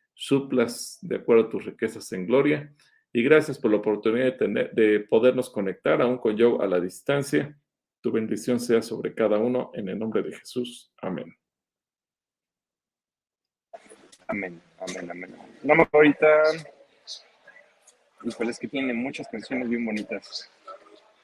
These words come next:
Speaker 2: Bueno, el martes, el martes les pongo, no,
Speaker 1: Sí, el
Speaker 2: no,
Speaker 1: martes
Speaker 2: no,
Speaker 1: pones
Speaker 2: no, no,
Speaker 1: algunas.
Speaker 2: bueno, sí,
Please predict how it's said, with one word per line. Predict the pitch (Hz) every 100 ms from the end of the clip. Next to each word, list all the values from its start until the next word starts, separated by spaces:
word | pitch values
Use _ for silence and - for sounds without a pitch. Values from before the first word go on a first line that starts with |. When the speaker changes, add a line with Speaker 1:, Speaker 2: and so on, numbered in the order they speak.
| -
Speaker 2:
Bueno, | 135 117 -
el | 113
martes, | 147 170 - 135 - - -
el | 107
martes | 127 131 147 123
les | 107 98 -
pongo, | - 120 120 120 120 117 117 113 113 113 110 113 110 110 107 - -
no, | 127
Speaker 1:
Sí, | 139
el | 143
Speaker 2:
no, |
Speaker 1:
martes | 175 - 117
Speaker 2:
no, |
Speaker 1:
pones | 165 156 139
Speaker 2:
no, | 113
no, | 104
Speaker 1:
algunas. | 151 135 127 - - - - - _ _ - - -
Speaker 2:
bueno, | 160 170
sí, | -